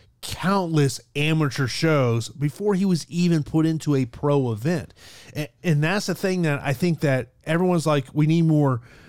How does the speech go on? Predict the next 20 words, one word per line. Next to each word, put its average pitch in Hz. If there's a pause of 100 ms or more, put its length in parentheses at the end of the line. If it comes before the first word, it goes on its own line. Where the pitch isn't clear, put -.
(160)
more 147
fighters 127
a-, -
as 131
judges," 127
but 139 (260)
are 151
fighters 170
willing 185
to 165
put 175
in? 180
Are, 156
are 170
they 165
willing 190
to 190
go 180
to 175
some 160